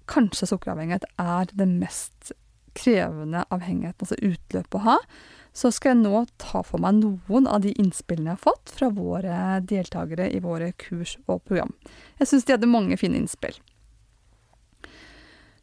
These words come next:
Mange blir møtt med nettopp det her. «Ja, men man må jo bare kunne spise alt med måte, eller du må vel bare kunne unne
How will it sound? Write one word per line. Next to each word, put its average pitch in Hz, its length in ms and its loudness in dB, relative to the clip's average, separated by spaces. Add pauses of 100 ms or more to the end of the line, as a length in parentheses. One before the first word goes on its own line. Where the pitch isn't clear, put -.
Mange 302 280 8
blir 294 120 6
møtt 214 180 0
med 196 120 2
nettopp - 240 -2
det 190 80 0
her. 180 240 -2 (100)
«Ja, 190 80 2
men 240 140 4 (240)
man 220 240 6
må 180 260 2
jo 233 140 4
bare 214 160 0
kunne 202 160 0
spise 196 220 -2 (260)
alt 214 420 -2
med 330 140 6
måte, 339 360 2 (360)
eller 226 160 4
du 208 240 0
må 170 360 0
vel 175 140 0
bare 170 300 -2
kunne - 240 0
unne 160 180 0